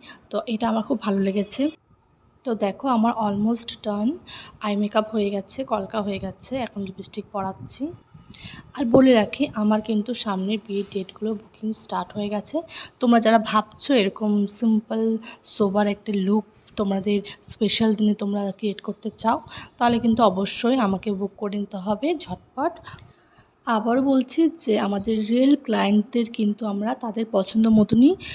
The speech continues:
সাজিয়ে থাকি, যে যেরকম রেকমেন্ড করবে আমার কাছে আমি কিন্তু সেইভাবেই লুকটা ক্রিয়েট করে থাকি।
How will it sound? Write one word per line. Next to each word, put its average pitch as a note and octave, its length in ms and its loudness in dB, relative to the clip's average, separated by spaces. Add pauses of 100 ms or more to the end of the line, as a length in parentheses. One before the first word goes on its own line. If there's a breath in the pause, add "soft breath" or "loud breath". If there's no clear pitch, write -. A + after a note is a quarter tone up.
(120)
সাজিয়ে G#3 440 0
থাকি, G#3+ 440 -2 (400 loud breath)
যে A#3+ 200 0
যেরকম G#3+ 380 2
রেকমেন্ড G3+ 460 2
করবে G3 280 6
আমার G3 180 6
কাছে G#3+ 300 -2
আমি A#3 140 4
কিন্তু G#3+ 220 0
সেইভাবেই G#3 460 2
লুকটা A3+ 280 0
ক্রিয়েট G#3 320 -2
করে F#3 220 -2
থাকি। F#3+ 360 -8